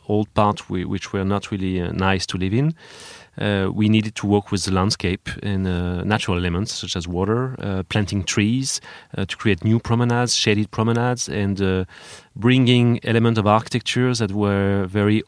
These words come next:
open to, uh, natural elements such as light, space, and, uh, natural ventilation. And so we played with that more than a, a, a pure, a fantastic volumetric gesture.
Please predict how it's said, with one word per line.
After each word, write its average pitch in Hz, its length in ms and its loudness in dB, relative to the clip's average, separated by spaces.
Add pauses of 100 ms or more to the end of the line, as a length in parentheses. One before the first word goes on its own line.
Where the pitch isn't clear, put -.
open 104 440 0
to, 101 380 -4
uh, 90 220 -2
natural 95 320 -4
elements 87 320 -6
such - 240 -8
as - 160 -14
light, 87 540 -6
space, - 640 -4
and, 92 360 -4
uh, 87 420 -4
natural 92 300 -6
ventilation. 98 640 -4 (640)
And 107 260 0
so 101 600 0 (720)
we 143 80 -2
played 131 260 2
with 113 140 2
that 107 260 0
more 113 200 6
than 113 180 2
a, 101 500 0
a, - 40 -6
a 107 40 -4
pure, 120 540 4
a - 140 -8
fantastic 104 640 -2
volumetric 101 480 -2
gesture. 151 500 2